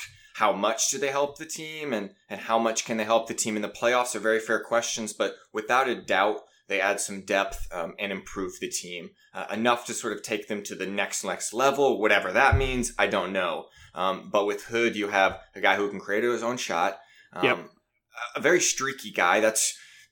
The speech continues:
Speaker 1: that's a good and a bad thing. Um,
Speaker 2: Totally.
Speaker 1: when
Speaker 2: Like
Speaker 1: you
Speaker 2: that,
Speaker 1: find
Speaker 2: that fourth quarter in Charlotte when he scored
Speaker 1: In Charlotte.
Speaker 2: twenty-one, it's like, oh, that's a good streaky Rodney Hood. But,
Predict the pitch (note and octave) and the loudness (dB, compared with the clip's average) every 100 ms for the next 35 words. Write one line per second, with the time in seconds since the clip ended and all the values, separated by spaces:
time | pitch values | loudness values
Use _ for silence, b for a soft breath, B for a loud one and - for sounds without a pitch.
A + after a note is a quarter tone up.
0 | _ - A#2+ C3+ C3+ - - B2+ E3+ B2 | _ -10 -2 0 0 -2 -2 2 4 6
1 | A2+ A2 G#2 A2 - A2+ C3 D3 A2 G2+ | 4 4 4 4 2 -2 0 -2 -2 6
2 | G#3+ F#3+ C#3+ C#3 D3 E3 D#3 - D3 D#3 | 10 12 10 10 10 10 10 8 8 8
3 | D#3 F3+ E3+ - E3+ D#3+ D#3 C#3 C3 - | 10 10 10 8 10 10 10 8 6 8
4 | D3+ C3 B2+ B2+ B2 - B2+ A#2 - C3 | 8 8 6 6 4 6 6 6 6 8
5 | A#2+ D3 D#3+ A#2 C3 D#3 G#3 C3 A#2+ - | 10 10 10 8 4 2 4 6 6 2
6 | - _ - D#3+ A#2+ A#2+ C3 - - C3 | -10 _ 8 10 10 8 4 -2 -2 4
7 | C3+ B2 - C3 B2 A#2+ A2+ A2+ C#3 D#3+ | 8 8 8 6 8 8 8 10 10 10
8 | G#2+ B B B C3+ B2+ | 8 B B B 4 4